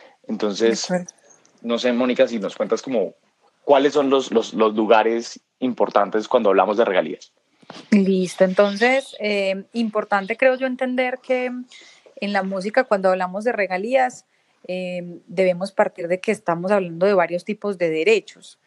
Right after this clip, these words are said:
Speaker 2: Esto es como, como la base, porque pensamos en regalías como un concepto genérico, pero las regalías están asociadas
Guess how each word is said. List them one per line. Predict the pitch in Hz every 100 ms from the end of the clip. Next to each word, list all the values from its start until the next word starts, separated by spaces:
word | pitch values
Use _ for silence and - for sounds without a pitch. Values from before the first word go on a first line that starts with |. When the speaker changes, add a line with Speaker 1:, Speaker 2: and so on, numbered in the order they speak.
| _ _ _ -
Speaker 2:
Esto | 175 190
es | -
como, | 220 214 190 180 175 165
como | - 185 180
la | 165
base, | 170 196 170 - 165 -
porque | 185 - 190 175 170 170 170 165 _ -
pensamos | 214 208 220
en | 240
regalías | 202 190 190
como | - 220
un | -
concepto | 226 240 247 254
genérico, | 262 240 240 262
pero | 240 202
las | 185
regalías | 180 175 175 226
están | - 175
asociadas | 196 220 214 196 170 175 185